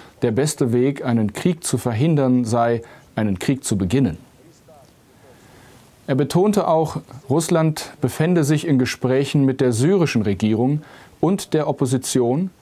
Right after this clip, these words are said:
und verurteile die gewalttätigen Extremisten, die in Syrien Gewalt provozieren und nicht mit der Assad-Regierung verhandelten. Es muss eine diplomatische Lösung geben.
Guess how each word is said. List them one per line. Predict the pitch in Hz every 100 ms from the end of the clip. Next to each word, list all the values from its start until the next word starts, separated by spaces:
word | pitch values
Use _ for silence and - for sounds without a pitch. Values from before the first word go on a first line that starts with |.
| - - - - -
und | 143
verurteile | 151 143 160 185 175 165 160
die | 143
gewalttätigen | 127 117 131 151 - 151 143 131
Extremisten, | 123 - - 123 147 156 - 165 156 - - - -
die | 143
in | 139
Syrien | 117 135 156 156 147 127
Gewalt | 104 113 151 156
provozieren | - 143 139 - 147 143 143 139 - _ -
und | 110
nicht | 127 170 170 -
mit | 131
der | 131 117
Assad-Regierung | - 127 117 117 113 123 117
verhandelten. | - 120 123 127 101 - 107 - - - _ - - _ - - - - -
Es | 135 165
muss | 220 -
eine | 170 147
diplomatische | 127 127 120 117 123 120 123
Lösung | 113 104 98
geben. | 95 - -